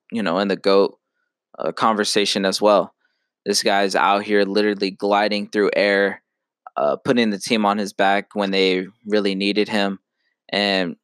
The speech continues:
really just is the picture, uh, definition of what greatness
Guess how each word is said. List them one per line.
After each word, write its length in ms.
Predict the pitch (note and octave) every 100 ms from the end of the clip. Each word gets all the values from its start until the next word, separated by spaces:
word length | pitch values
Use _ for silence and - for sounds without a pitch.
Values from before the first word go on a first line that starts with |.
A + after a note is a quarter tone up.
| _ -
really 340 | G2 C3 C3+
just 300 | G#2 A2 -
is 220 | G#2+ G2+
the 480 | - G2+ F#2 F2 D2+ - _
picture, 800 | - A#2+ A2+ - A2 G2+ G2 F#2+ _ _ _ _ _ _ _ -
uh, 200 | - B1+
definition 720 | - A2 A2 G2+ G2+ - F#2+
of 240 | F2 F2+ - _ _ _ D#2+ D#2+ E2
what 460 | F2+ G2+ G2 - -
greatness 920 | - A2 - G2 G2+ - - - -